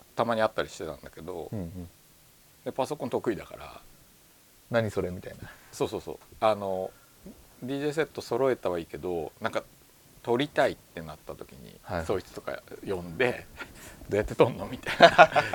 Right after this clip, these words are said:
Speaker 1: とか。
Speaker 2: へー。
Speaker 1: なんか恵まれてたね、今考えると。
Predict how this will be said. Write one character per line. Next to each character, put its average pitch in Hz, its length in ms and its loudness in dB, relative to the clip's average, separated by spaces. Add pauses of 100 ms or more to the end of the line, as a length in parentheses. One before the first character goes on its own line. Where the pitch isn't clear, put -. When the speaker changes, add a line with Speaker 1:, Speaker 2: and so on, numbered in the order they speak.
(920)
Speaker 1:
と 104 100 0
か。 - 260 -6 (160)
Speaker 2:
へ 127 760 8
ー。 131 60 -6
Speaker 1:
な - 0 -
ん 120 60 -4
か 127 60 -2
恵 127 60 -2
ま 147 200 0
れ 156 80 -2
て - 120 -16
た 127 140 -4
ね、 80 180 -8
今 85 180 -10
考 - 140 -12 (120)
え 76 40 -6
る 67 60 -12
と。 - 220 -10